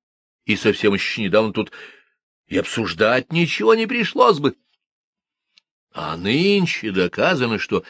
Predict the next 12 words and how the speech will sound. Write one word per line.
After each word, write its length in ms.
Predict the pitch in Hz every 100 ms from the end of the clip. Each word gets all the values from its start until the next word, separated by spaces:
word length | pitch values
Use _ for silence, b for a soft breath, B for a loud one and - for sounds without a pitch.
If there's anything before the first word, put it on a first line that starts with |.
| B B B
на 220 | 98 123 165
верхних 760 | 175 220 202 - 196 170 -
конечностях, 920 | - 165 139 95 - 90 - - 87 - B B
даже 260 | 151 202 202
в 40 |
случае 300 | 180 208 202
размозжения 800 | 202 180 196 202 165 214 202 202
суставов, 640 | 190 - 170 - 180 131 - B B
можно 400 | 120 131 104 101
не 220 | 90 107
ампутировать. 1040 | 214 196 175 143 135 - - 101 76 - - _ _ _ _ - B _ _ _ _ _ _ _ _
Статистика 1200 | - - 113 113 - 269 220 - - 127 95